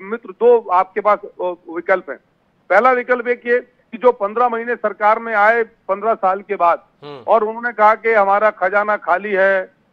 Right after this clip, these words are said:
Speaker 1: हम किसान की कर्ज माफी नहीं कर सकते, हम चार हजार बेरोजगारी भत्ता नहीं दे सकते, हम एक लाख नौकरी नहीं दे सकते, हम दूध पर बोनस नहीं दे सकते, हम पेट्रोल डीजल कम नहीं कर सकते, ये कमलनाथ जी बतौर मुख्यमंत्री कहते थे।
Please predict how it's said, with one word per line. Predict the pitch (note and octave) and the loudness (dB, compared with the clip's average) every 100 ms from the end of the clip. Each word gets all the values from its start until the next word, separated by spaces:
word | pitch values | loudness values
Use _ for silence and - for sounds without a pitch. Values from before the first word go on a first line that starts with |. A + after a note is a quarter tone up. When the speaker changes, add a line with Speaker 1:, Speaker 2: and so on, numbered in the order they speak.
| - | -2
Speaker 1:
हम | F#3+ A3 | -2 -2
किसान | G3+ G3+ G#3 A3 | -4 0 0 -2
की | G#3+ | -6
कर्ज | G3 G3 | -2 0
माफी | G3 F#3+ G#3+ | 0 -2 -4
नहीं | F#3 C#3 E3+ G#3+ | -12 -10 -10 -4
कर | G#3+ | -4
सकते, | - G3+ - G#3 G3+ - _ E3+ | -2 -6 -4 -4 -6 -10 _ -4
हम | G#3+ | -4
चार | F#3+ F#3+ | 0 0
हजार | G3 G#3+ | 2 0
बेरोजगारी | G3 G3 G3+ G3 | -2 -4 -4 -2
भत्ता | F#3+ F#3+ G3 | -6 -2 -2
नहीं | F#3+ E3 G#3+ | 0 -6 -6
दे | G#3+ | -6
सकते, | G3 G#3 - G#3+ G#3 - _ F3 | -4 -8 -6 -4 -4 -8 _ -6
हम | F#3+ | -4
एक | G3 G3+ | -2 2
लाख | G#3 | 2
नौकरी | G3+ F#3+ G#3 G3+ | 2 -6 -8 -12
नहीं | E3+ D3+ G#3+ | -10 -10 -4
दे | A3 | -4
सकते, | G#3+ G3+ G#3+ G#3+ G3+ _ - | -4 -6 -4 -4 -4 _ -4
हम | F#3+ G3 | -4 -4
दूध | G#3+ | -8
पर | - G#3 | -4 -4
बोनस | G3 G#3 - D#3+ | -4 -6 -6 -8
नहीं | F#3 | -6
दे | A3 G#3 | -4 -2
सकते, | G#3+ - G#3+ A3 F#3+ _ E3+ | -4 -4 -2 -2 -4 _ -4
हम | |
पेट्रोल | F#3 F#3 G#3 | -4 -4 -4
डीजल | G3+ G#3 A3 | -4 -4 -4
कम | G#3+ | -6
नहीं | A3 | -6
कर | A3 | -6
सकते, | G#3+ A3+ B3+ | -4 -6 -10
ये | A#3+ B3+ | -4 -4
कमलनाथ | B3+ G#3+ A3+ A3+ | -4 -8 -4 -6
जी | A3 | -6
बतौर | A#3+ G#3+ A#3+ | -10 -8 -8
मुख्यमंत्री | A3+ - G#3+ A#3 A#3+ | -10 -14 -14 -12 -6
कहते | - A3 B3+ | 0 2 2
थे। | A#3 C#3+ | 0 -4